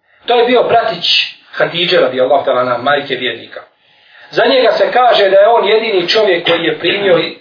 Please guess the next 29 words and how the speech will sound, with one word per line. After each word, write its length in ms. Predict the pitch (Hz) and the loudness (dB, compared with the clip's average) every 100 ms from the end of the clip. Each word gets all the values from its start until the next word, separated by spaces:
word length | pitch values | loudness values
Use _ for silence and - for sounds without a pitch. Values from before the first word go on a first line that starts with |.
| _ _ | _ _
koji 200 | 202 214 | -2 0
je 240 | 208 170 180 | 2 0 2
rođen 420 | 233 226 208 170 - | 0 0 -2 -4 -2
u, 340 | 190 180 175 - - _ _ | 0 0 -2 -8 -20 _ _
u 120 | 170 | -6
Kjabi, 400 | - 139 131 127 - _ _ _ _ _ - | 0 0 0 -2 -10 _ _ _ _ _ 0
unutar 300 | 220 226 175 - | 2 2 0 0
Kjabe. 520 | 139 135 - - _ _ - - _ - | 0 0 -2 -10 _ _ -20 -20 _ -2
Majka 380 | 180 170 156 156 | 0 2 0 0
došla 320 | 170 180 160 | 2 2 0
da 140 | - | 2
klanja 260 | 185 170 160 | 0 2 2
unutar 240 | 160 139 - | 0 -6 -4
Kjabe 480 | 147 165 170 233 247 - - _ _ _ | 0 2 2 2 0 -6 -18 _ _ _
i 160 | 180 185 | -8 -2
kad 120 | 170 | 0
je 100 | 165 | 2
došla 320 | 185 190 165 | 2 2 0
unutra, 600 | 160 202 208 196 - - - _ _ _ _ - | 0 -2 0 0 0 -4 -18 _ _ _ _ -2
porodila 360 | 151 147 123 - | 0 0 -2 -8
se. 200 | - - _ _ _ - | -14 -20 _ _ _ -8
I 100 | 160 | -2
on 60 | 190 | 0
rođen 260 | 196 175 | 0 0
unutar 280 | 185 175 - - | -2 -2 -4 0
Kjabe, 380 | 113 127 113 - - _ _ _ _ - | 0 0 -4 -10 -18 _ _ _ _ -16
u 40 | 135 | -6
Kjabi 340 | 147 147 151 - 113 | 0 0 0 -4 -10
unutra. 280 | 113 - | -16 -18